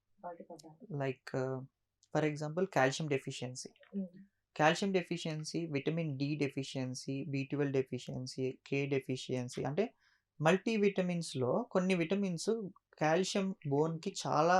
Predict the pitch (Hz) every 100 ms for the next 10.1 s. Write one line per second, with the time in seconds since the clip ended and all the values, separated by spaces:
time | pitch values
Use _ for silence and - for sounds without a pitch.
0 | 185 - - 147 147 170 175 151 156 147
1 | 127 127 - - 156 - _ - - _
2 | _ 156 - - 185 185 170 - 170 202
3 | - 190 180 180 175 170 170 170 185 196
4 | 170 175 170 165 156 131 120 117 117 117
5 | - 160 185 175 160 143 127 117 113 123
6 | 180 269 - _ _ _ _ - 170 170
7 | 214 196 202 220 214 - 175 175 - 170
8 | 170 165 165 - 151 151 143 143 160 185
9 | 170 165 170 160 151 - 123 143 147 120